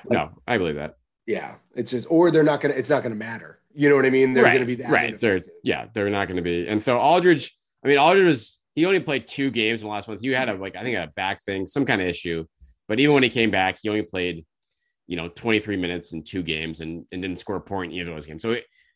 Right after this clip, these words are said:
Speaker 2: it's clear, like, whatever injury he might have had, he was probably done. Like, he's just
Speaker 1: Yeah.
Speaker 2: not, he's not right. And they're, they certainly don't trust him enough to, in this series. But yeah, the, between him and Blake, that, like, I agree. Like,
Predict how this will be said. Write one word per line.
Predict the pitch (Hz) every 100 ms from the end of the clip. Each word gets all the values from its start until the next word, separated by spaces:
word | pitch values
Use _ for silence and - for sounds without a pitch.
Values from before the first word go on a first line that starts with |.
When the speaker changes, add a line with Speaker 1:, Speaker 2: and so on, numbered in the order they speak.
| _ 120
Speaker 2:
it's | 113
clear, | 180 165
like, | 135
whatever | 123 139 139
injury | 110 117 143 135
he | 131
might | 127 127
have | 110
had, | 101 104 113 101 _ _ _
he | 98 95
was | 95 -
probably | 95 82
done. | 76 65 69 _ _ -
Like, | 87
he's | 90
just | 85
Speaker 1:
Yeah. | 87
Speaker 2:
not, | 78 80 _ -
he's | 85
not | 87 73
right. | 78 82
And | 80
they're, | 78 76 _ _ _
they | -
certainly | 82 104 92
don't | 82 80 78
trust | - 85 -
him | 82
enough | 76 76 -
to, | 73 76 _ _ _ _ -
in | 90
this | 85 78
series. | 80 78 78
But | 80 71
yeah, | 67
the, | - 90
between | - 127
him | 107 104
and | 95 85 - _ _ _ _ _ _ -
Blake, | 87 85
that, | 87 87
like, | 82 85
I |
agree. | 85 82 71
Like, | 78 78